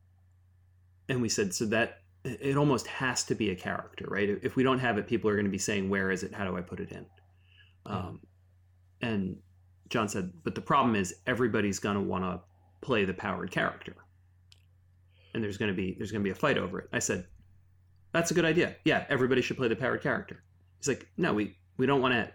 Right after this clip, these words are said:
Speaker 1: this, we're not making, like, X-Men the role-playing game." We're,
Speaker 2: <laughs>
Speaker 1: I said, "No, no, no, no, no. Everybody plays the powered character." <gasps> "Oh." Uh, and so then we kinda went from there and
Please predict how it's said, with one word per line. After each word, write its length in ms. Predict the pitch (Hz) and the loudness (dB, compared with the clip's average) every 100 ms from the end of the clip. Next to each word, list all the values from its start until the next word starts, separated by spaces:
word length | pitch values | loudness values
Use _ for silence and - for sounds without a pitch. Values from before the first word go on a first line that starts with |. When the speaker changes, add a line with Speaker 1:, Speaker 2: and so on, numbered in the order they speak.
| - | -8
Speaker 1:
this, 180 | 123 - | -8 -2
we're 100 | 135 | 0
not 140 | 127 | 2
making, 260 | 127 117 117 | 0 0 0
like, 200 | 104 92 | 0 -2
X-Men 680 | - - - 104 92 92 98 - | -6 -2 0 0 0 -2 -4 -6
the 80 | - | -2
role-playing 480 | 101 92 90 95 90 | 0 0 -2 -2 -2
game." 260 | 90 - 120 - | -4 -4 -4 -2
We're, 300 | 104 98 95 156 | 0 0 0 -2
Speaker 2:
<laughs> 40 | - | -2
Speaker 1:
I 380 | 156 - - - | -4 -4 -4 -2
said, 220 | 113 127 | -2 2
"No, 140 | 131 | 2
no, 80 | 120 | 4
no, 100 | 113 | 2
no, 100 | 110 | 4
no. 180 | 110 90 | 2 2
Everybody 380 | 120 120 120 120 | 0 2 4 2
plays 400 | - 113 101 - _ _ _ _ _ | 4 2 2 -2 _ _ _ _ _
the 560 | 107 135 147 120 180 - _ _ _ _ | 0 4 6 4 0 -8 _ _ _ _
powered 320 | - 117 98 | -2 0 0
character." 580 | - 98 87 - - - _ - _ _ _ - | -2 -4 -6 -8 -12 -12 _ -20 _ _ _ -20
<gasps> 840 | - - _ _ _ _ _ _ | -20 -20 _ _ _ _ _ _
"Oh." 320 | 175 196 - - _ _ _ _ _ - - _ _ _ - | 4 4 0 -12 _ _ _ _ _ -14 -14 _ _ _ -2
Uh, 220 | 127 107 | 2 2
and 120 | 110 117 | 2 4
so 100 | 123 | 4
then 160 | 113 | 6
we 200 | 110 101 | 4 2
kinda 440 | 98 117 104 95 92 - - _ - _ | 0 0 2 0 -2 -8 -18 _ -20 _
went 180 | 131 120 | 2 2
from 140 | 127 113 | 2 4
there 280 | 104 101 | 4 4
and 260 | 95 95 98 | 2 0 -4